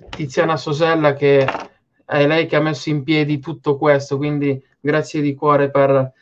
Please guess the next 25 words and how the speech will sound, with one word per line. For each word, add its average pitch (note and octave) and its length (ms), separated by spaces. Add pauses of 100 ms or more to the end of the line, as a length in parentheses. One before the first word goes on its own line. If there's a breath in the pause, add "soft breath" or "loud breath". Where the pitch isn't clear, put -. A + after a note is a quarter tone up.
(120)
averci, C#3+ 680 (840)
eh, C3+ 600 (580)
invitato. C#3+ 800 (540 soft breath)
Eh, G#3 360
una F#3 220
piccola G3 760 (560)
nota F3+ 340
tecnica, C#3+ 680
ci - 160
sono F#3+ 360
st-, - 160 (180)
stati F#3+ 380
inviati F#3+ 460
due F3 200
link, D3 560
sono E3 240
stati E3 220
inviati E3 200
a D#3+ 60
voi E3+ 120
due D#3 120
link, C#3+ 240
uno G3 220
di E3 100
YouTube G3 560